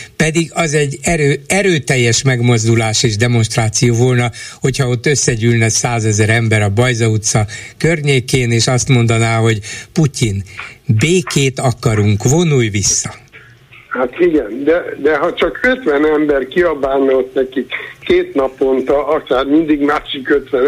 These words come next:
Speaker 2: ember, hát már akkor jobb lenne a helyzet. Na mindegy, ez az én ötletem.
Speaker 1: Köszönöm
Speaker 2: Volt,
Speaker 1: szépen.
Speaker 2: lehet, hogy nem jó. Én is köszönöm.
Speaker 1: Viszont hallásra.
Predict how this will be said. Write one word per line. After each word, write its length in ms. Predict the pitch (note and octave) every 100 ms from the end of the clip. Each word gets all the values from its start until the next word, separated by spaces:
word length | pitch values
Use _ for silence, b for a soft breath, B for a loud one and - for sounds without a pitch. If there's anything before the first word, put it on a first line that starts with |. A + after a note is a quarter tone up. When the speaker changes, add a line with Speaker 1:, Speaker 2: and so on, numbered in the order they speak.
| D#3+
Speaker 2:
ember, 240 | F3 G3+ G#3 B B B B -
hát 320 | D#3+ F3+ D#3+ D3
már 320 | D#3+ D#3+ C#3+
akkor 380 | C3 C3 B2+ B2
jobb 240 | B2+ B2
lenne 320 | B2 A#2 A#2
a 100 | A2+
helyzet. 540 | A2+ B2 A2+ A#2 G2 E3
Na 140 | D#3
mindegy, 480 | E3 E3+ D3 B2+ D3+
ez 120 | G#3
az 300 | F3 C#3 C#3
én 120 | C3 C3 -
ötletem. 380 | C3+ A#2 D3
Speaker 1:
Köszönöm 400 | C3 D3 D3 C3+
Speaker 2:
Volt, 100 | B2+ -
Speaker 1:
szépen. 360 | B2 - G#2
Speaker 2:
lehet, 280 | D3+ C#3 -
hogy 160 | C#3 C3
nem 260 | C3 C3 B2+
jó. 140 | B2
Én 320 | - D3 D3 C#3+
is 60 |
köszönöm. 240 | - C#3+ -
Speaker 1:
Viszont 340 | C#3 - B2+
hallásra. 560 | A#2 G2+ G2 F#2+ -